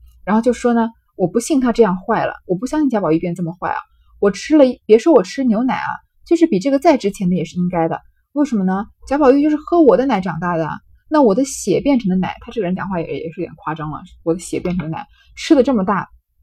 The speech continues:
这个吃的长这么大，贾宝玉长大都是靠着我呀。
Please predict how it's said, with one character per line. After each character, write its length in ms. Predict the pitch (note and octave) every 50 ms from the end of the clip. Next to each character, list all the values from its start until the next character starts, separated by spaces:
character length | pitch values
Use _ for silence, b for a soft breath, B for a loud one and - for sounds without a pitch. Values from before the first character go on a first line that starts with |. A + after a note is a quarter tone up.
| _ _ _ _ _ _ _ _ _ _ _ _ _ - _ _ _ _ _ - - - - - _
这 120 | - C4+ B3+
个 100 | A3+ G#3
吃 160 | G#3+ - -
的 80 | C#4+ C4+
长 200 | - F#3 - F3
这 100 | - G#3+
么 60 | G3
大， 200 | G3+ G#3 F#3 F3+
贾 140 | F#3 G3+ G#3
宝 120 | G#3+ G3+
玉 60 | A3
长 160 | G#3+ F#3+ D#3+
大 120 | F#3 G3 G3
都 100 | A3+ B3+
是 80 | B3+
靠 200 | B3 - - C#4+
着 80 | B3+ A3+
我 180 | F#3 E3+ - -
呀。 200 | E3 E3+ F3